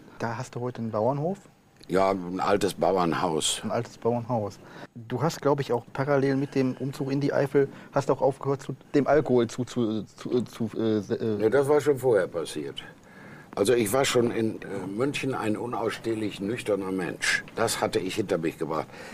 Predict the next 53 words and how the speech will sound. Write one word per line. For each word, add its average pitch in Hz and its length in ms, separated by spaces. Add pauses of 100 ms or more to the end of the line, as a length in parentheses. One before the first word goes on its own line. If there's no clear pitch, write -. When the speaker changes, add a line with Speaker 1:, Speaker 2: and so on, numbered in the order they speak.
(140)
Speaker 2:
Aber 98 160
du 98 140
hast 104 160
natürlich 95 360
insofern 95 420
recht, 87 240
ich 92 140
wusste 104 260
einfach 95 220
noch 90 160
nicht, 90 160
wohin, - 540
ne? - 80 (400)
Speaker 1:
Mhm. 120 180 (480)
Also 139 180
uns 170 200
ist 160 220
das 151 80
vor 139 120
kurzem 151 300
so 135 100
gegangen, 147 240
wir 117 80
haben 131 120
in 123 80
der 95 100
Eifel 127 240
in 113 100
Prüm 123 300
Urlaub 123 320
gemacht 143 420
und 113 160
sind 123 220
dann, 117 180 (720)
äh, - 180
durch 117 200
die 113 100
Gegend 127 320
gefahren. 127 380
Ich 117 120
hab 127 120
dann 120 220
gesagt, 113 340
ich - 100
kann - 140
mir 123 80
das 117 140
durchaus 127 280
vorstellen, 117 640
dass - 160
man 107 160
hier 120 300 (340)
Leichen 135 560